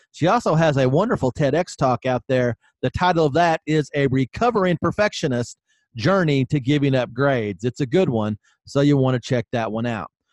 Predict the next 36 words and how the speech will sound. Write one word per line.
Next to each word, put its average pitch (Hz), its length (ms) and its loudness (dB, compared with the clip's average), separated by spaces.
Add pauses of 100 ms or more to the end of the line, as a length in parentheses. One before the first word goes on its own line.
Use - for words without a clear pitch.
(180)
Star 220 280 0
is - 60 -4
the 190 120 0
author 185 400 2
of 123 300 0
several 202 340 0
fantastic 123 720 -4
books. 208 400 -2 (400)
Her 139 80 0
most 139 240 0
popular 214 480 2
is 127 240 0
Hacking 147 400 0
Assessment, 214 680 -2 (440)
ten 262 240 2
Ways 151 320 2
to 147 80 -4
Go 123 180 2
Gradeless 151 560 0
in 147 140 -2
a 139 80 0
Traditional 147 580 -2
Graded 123 420 -2
School. 165 460 0 (440)
Her 131 100 0
most 127 240 0
recent 165 360 0
book 165 260 2
is 117 120 -4
about 117 300 -2
her 117 120 0
two-year 190 440 0
journey 135 460 -2 (380)
from 120 160 -2
the 113 100 -2
classroom 185 680 0